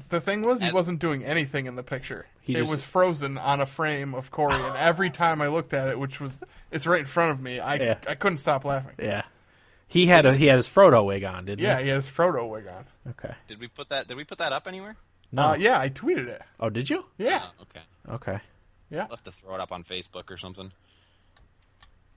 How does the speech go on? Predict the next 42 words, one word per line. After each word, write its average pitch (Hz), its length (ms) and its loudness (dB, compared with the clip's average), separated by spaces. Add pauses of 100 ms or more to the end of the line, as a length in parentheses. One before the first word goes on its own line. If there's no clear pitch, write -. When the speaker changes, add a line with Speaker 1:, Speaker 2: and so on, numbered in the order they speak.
(240)
Speaker 2:
Uh, 117 260 -2
as 156 200 -4
for 151 120 -8
Eric 139 260 -4
and 127 80 -6
his 110 80 -12
love 117 220 -6
of 107 180 -10
fifa, 110 320 -12
super 127 300 -8
happy 113 280 -6
about 104 220 -6
him 101 140 -14
doing 101 200 -12
a 90 40 -14
journal, 110 400 -12
and 95 100 -10
I 92 80 -4
am 92 140 -8
excited 98 480 -8
to 107 80 -16
check - 340 -8
that 95 160 -6
out, 101 240 -6
especially 101 380 -12
since 98 180 -16
I've 92 160 -6
only 117 240 -10
played 110 220 -4
a 92 40 -8
few 156 160 -14
matches 104 380 -6
and 90 100 -14
just 107 200 -12
need 110 160 -12
some 98 120 -14
help 95 220 -8
with - 120 -20
the 92 100 -8
idea 87 320 -8
of 85 100 -18
capitalizing 101 800 -8